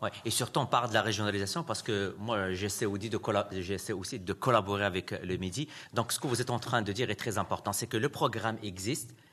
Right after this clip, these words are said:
Les entreprises en région ne sont pas au courant de ce programme.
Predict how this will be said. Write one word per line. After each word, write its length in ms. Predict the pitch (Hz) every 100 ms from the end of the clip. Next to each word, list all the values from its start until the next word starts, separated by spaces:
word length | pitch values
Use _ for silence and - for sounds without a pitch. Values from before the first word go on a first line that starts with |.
| _ _ _ -
Les 300 | 98 110 131
entreprises 500 | 143 147 - 151 120
en 120 | 123
région 520 | 123 120 98 131 117 - -
ne 120 | 107
sont 220 | 98 110
pas 180 | 98 165
au 60 | 165
courant 280 | - 127 123
de 100 | 107
ce 140 | -
programme. 480 | - 113 101 120 170